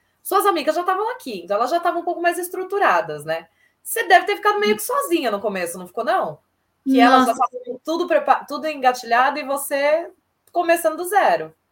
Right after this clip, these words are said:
Speaker 2: Sim, porque, vou tentar resumir. Eu vim com, assim, eu vim sozinha e o meu namorado foi pra Itália tirar o passaporte dele. Então, no mesmo dia que eu vim pra cá, ele foi pra lá.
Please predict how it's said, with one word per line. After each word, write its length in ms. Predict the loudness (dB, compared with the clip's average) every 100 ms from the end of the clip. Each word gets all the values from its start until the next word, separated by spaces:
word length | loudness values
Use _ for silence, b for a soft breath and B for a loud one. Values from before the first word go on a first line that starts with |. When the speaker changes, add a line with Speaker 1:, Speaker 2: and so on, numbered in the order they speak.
| _ _ _ _ _ _
Speaker 2:
Sim, 440 | -10 -2 0 0 -2
porque, 640 | -4 0 6 6 4 -6 -20 -20 -20 -14
vou 320 | -6 -2 -2
tentar 480 | -2 -2 0 0 0
resumir. 560 | 0 0 2 0 0 -6 B B
Eu 220 | 4 4
vim 300 | 4 0 -2
com, 560 | -4 -4 -2 -2 -2 -4
assim, 380 | -6 -4 -4 -2
eu 100 | -2
vim 200 | 0 0
sozinha 760 | 0 2 2 2 -2 -2 -2 -4 -8 B B B B
e 120 | 0
o 60 | 2
meu 180 | 2 0
namorado 520 | -2 0 0 0 -2
foi 260 | -2 -2 0
pra 140 | -2
Itália 600 | -4 0 2 2 -2 -4 -8
tirar 280 | -4 -2 -2
o 40 |
passaporte 560 | -4 -8 -6 -6 -4 -2
dele. 320 | -2 -4 -6
Então, 320 | -6 -2 -4 -2
no 100 | 0
mesmo 300 | 2 2 -2
dia 140 | -4
que 100 | -4
eu 60 | -4
vim 120 | -4
pra 160 | -4 -4
cá, 340 | 0 2 2
ele 120 | 0 -2
foi 200 | -4 -2
pra 180 | 0
lá. 300 | 0 -2 -8